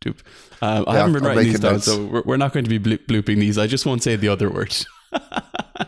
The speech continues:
Speaker 1: And, um, I'm tempted to.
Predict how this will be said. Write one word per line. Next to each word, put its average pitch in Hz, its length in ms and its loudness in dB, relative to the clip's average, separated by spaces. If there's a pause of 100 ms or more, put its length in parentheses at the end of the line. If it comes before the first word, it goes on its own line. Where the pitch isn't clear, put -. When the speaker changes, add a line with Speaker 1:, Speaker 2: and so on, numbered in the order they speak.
(580)
Speaker 1:
And, 127 360 -6
um, 120 440 -4 (680)
I'm 98 140 -2
tempted 98 360 -4
to. - 80 -12